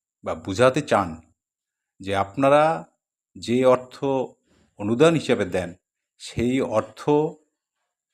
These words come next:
কিভাবে খরচ হয় সেটার তদারকির কথা বলেছেন। নরেন্দ্র মোদী কিন্তু কখনোই ইসলাম বিদ্বেষী নন, তিনি কখনোই ইসলামকে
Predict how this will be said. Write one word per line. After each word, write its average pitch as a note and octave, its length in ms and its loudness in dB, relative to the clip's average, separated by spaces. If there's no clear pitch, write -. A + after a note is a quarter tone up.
কিভাবে C3+ 400 0
খরচ A#2+ 480 2
হয় E2 180 -2
সেটার C3+ 400 2
তদারকির C#3 540 2
কথা A2+ 320 0
বলেছেন। F2+ 460 -6
নরেন্দ্র D3 420 4
মোদী E3 280 0
কিন্তু D#3+ 360 -8
কখনোই C#3+ 480 -4
ইসলাম D#3+ 420 0
বিদ্বেষী A2+ 500 -2
নন, E2 200 -10
তিনি C3 260 -4
কখনোই D#3 500 0
ইসলামকে D3 640 0